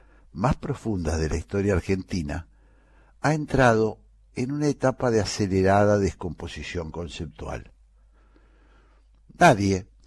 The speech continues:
salvo un reducido grupo de fanáticos, aferrado más a la fe que a la razón, se atreve a negar que lo que fue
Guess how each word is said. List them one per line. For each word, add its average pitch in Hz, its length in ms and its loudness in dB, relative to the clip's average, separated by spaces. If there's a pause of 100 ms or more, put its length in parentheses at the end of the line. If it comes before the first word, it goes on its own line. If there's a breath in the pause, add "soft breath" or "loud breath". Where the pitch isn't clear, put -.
(420 soft breath)
salvo 104 360 2
un 107 120 -2
reducido 104 640 0
grupo 113 380 0
de 95 100 0
fanáticos, 95 880 -2 (460)
aferrado 101 720 2
más 101 320 0
a 95 60 2
la 80 160 0
fe 107 400 0 (340)
que 85 140 -2
a 78 40 0
la 76 120 0
razón, 78 580 -4 (720 soft breath)
se - 300 2
atreve 147 720 2 (120)
a 117 140 6
negar 110 560 4 (680)
que - 140 -4
lo 131 140 -6
que 131 120 -4
fue 135 440 -2